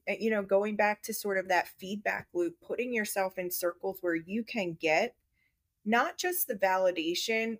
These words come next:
but you can get a pulse check where you can actually communicate, whether it be with a partner, whether it be with a spouse, a,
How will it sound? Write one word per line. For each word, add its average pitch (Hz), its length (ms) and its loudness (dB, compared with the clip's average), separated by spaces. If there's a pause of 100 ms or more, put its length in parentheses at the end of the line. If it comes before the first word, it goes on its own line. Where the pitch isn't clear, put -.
but 196 160 0
you 233 200 -2
can 294 180 -2
get 262 140 6
a 202 60 4
pulse 165 420 -2
check - 320 -4 (1160)
where 226 180 8
you 233 240 2
can 349 220 0
actually 214 680 0
communicate, 180 840 -6
whether 190 340 2
it 185 140 -8
be 202 240 -4
with 196 240 0
a 180 60 -2
partner, 262 680 0 (160)
whether 196 360 4
it 185 160 -2
be 190 160 -6
with 180 180 0
a 165 60 -2
spouse, 214 840 2
a, 185 120 2